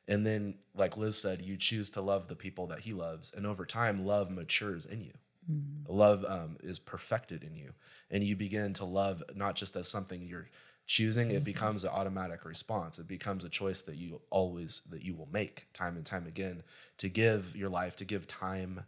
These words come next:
Speaker 1: you know, to people that you might not
Speaker 3: Mm-hmm.
Speaker 1: necessarily wanna give attention to people that you might not wanna give.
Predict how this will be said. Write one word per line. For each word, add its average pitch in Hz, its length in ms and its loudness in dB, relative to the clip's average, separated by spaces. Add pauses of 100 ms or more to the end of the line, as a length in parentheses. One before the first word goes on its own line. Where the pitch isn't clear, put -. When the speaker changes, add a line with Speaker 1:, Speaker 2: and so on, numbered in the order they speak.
(300)
Speaker 1:
you 95 120 -4
know, 85 120 -4
to - 140 -6
people 92 300 -6
that 87 120 -6
you 85 60 -10
might 87 180 -10
not 131 120 0
Speaker 3:
Mm-hmm. 101 100 -2
Speaker 1:
necessarily 90 440 4
wanna 87 200 -10
give 90 340 -10 (320)
attention 92 680 -2
to - 80 -8
people 90 360 -6
that 85 160 -10
you 92 80 -12
might 90 200 -12
not 85 180 -10
wanna 87 180 -14
give. 87 320 -10